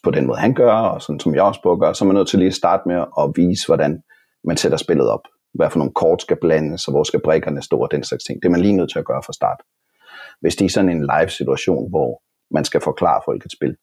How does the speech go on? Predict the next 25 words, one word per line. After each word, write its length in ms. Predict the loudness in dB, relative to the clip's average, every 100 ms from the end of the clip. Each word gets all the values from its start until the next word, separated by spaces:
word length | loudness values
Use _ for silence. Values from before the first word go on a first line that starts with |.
| _ _ _ _
så 120 | -6
sætter 240 | 0 2 2
man 100 | -2
selvfølgelig 240 | -2 0
bare 160 | 2 2
alt 160 | 0
det 80 | -2
der 60 | -2
op 160 | -2 -2
først, 280 | -2 0 -4
så 60 |
det 100 | -2
bare 140 | 0 -2
står 140 | -6
klar, 340 | -4 -2 -2 -4
inden 200 | -10 -10
man 100 | -10
går 140 | -12
i 40 | -12
gang. 160 | -14 -16 _ _ _ _ _ _ -20 -20 -20 -4
Og 120 | -2
så 120 | 2
er 240 | 4 6 6
det 500 | 4 6 6 4 2
ret 160 | -2